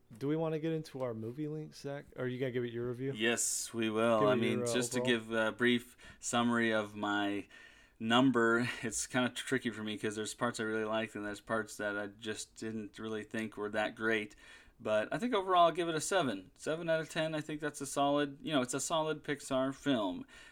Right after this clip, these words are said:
Speaker 1: Yeah.
Speaker 2: I'd say it's better than The Good Dinosaur. It's better than,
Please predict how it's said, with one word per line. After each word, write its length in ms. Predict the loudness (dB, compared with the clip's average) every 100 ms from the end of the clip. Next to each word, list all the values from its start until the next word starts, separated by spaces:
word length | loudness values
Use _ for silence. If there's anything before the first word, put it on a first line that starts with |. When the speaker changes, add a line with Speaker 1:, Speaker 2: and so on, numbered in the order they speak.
| -14
Speaker 1:
Yeah. 120 | -4 -4
Speaker 2:
I'd 140 | -2
say 180 | 0 0
it's 160 | 0
better 220 | 2 4 4
than 140 | 2
The 100 | 0
Good 180 | -2 0
Dinosaur. 680 | 2 2 0 -2 -2 -2 -2
It's 380 | -4 -4 -4 -6
better 460 | 0 2 2 -2 -6 -20 -20 -16
than, 580 | -8 -2 -2 -2 -4